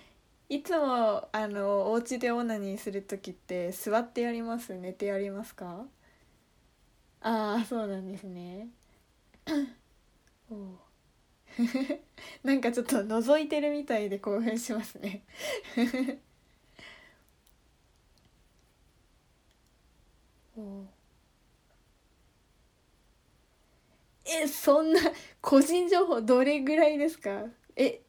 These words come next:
逃げられないようにしたい感じですか？<laughs> 自ら。<laughs> いいですよ。え、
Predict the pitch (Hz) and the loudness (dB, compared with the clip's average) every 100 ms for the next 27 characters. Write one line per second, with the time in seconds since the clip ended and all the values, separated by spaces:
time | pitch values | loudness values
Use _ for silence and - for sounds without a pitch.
0 | - 240 240 285 285 277 285 285 - 262 | -2 0 6 8 8 8 6 4 -4 -4
1 | 262 262 262 220 233 - 208 202 202 202 | -2 0 0 -2 -6 -4 -4 -2 -6 -6
2 | 202 196 233 - 202 - 226 - _ 659 | -4 -4 -4 -8 -10 -10 -12 -16 _ -2
3 | 855 605 - 262 233 240 _ - 233 233 | 0 0 2 0 0 -4 _ -4 -2 0
4 | 233 190 175 185 240 294 294 330 - _ | -2 -4 -6 -6 2 4 4 0 -8 _
5 | - - 226 214 196 208 175 170 196 277 | -20 -10 -6 -2 -2 -2 -6 -6 -8 -12
6 | - - - - _ _ _ _ _ _ | -16 -20 -20 -20 _ _ _ _ _ _
7 | _ _ _ _ _ - - _ _ _ | _ _ _ _ _ -20 -20 _ _ _
8 | _ _ _ _ _ _ _ _ - 285 | _ _ _ _ _ _ _ _ 2 6
9 | 294 240 | 6 4